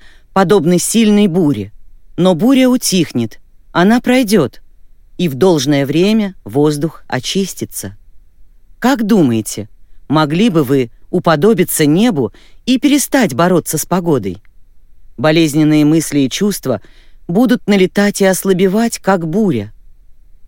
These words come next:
А С Т интересует не степень истинности ваших мыслей, а уровень их полезности. Негативные мысли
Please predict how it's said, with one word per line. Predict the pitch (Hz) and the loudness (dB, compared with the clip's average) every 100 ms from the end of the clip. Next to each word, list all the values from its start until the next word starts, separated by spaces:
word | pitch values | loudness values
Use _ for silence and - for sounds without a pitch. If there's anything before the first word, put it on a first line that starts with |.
| - | -2
А | 160 | 0
С | 160 - | 2 -2
Т | - 208 240 | -2 2 2
интересует | 147 - 151 156 - 196 185 - - | 2 0 0 0 0 0 0 -6 -6
не | 165 180 | -2 0
степень | - - 269 - 214 - - | -2 -2 -2 0 -2 -2 -4
истинности | 190 165 - 123 120 117 - 135 | -2 -2 -4 -2 -2 -4 -6 -2
ваших | 135 123 143 - | -2 -2 -6 -4
мыслей, | 143 120 - 101 - - - - - | -2 -2 -6 -8 -10 -18 -20 -20 -6
а | 147 139 | 0 2
уровень | 196 233 196 196 196 | 2 2 2 0 -2
их | 175 160 - | -6 -8 -2
полезности. | 175 180 185 123 113 101 - 98 - - - - - - - - - - | 0 2 0 0 -4 -6 -10 -16 -16 -20 -20 -20 -20 -20 -20 -20 -16 -2
Негативные | 175 165 180 - 180 180 170 | 0 2 0 0 0 2 2
мысли | 180 208 - 127 | 2 0 -2 -6